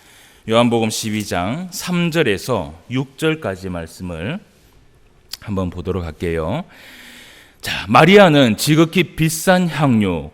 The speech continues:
곧 순전한 나드 한 근을 가져다가 예수의 발에 붓고 자기 머리털로 그의 발을 닦으니 향유 냄새가 집에 가득하더라.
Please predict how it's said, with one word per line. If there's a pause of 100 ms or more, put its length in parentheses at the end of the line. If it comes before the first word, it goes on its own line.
곧
순전한
나드
한
근을
가져다가 (280)
예수의
발에
붓고 (240)
자기
머리털로
그의
발을
닦으니 (240)
향유
냄새가
집에
가득하더라.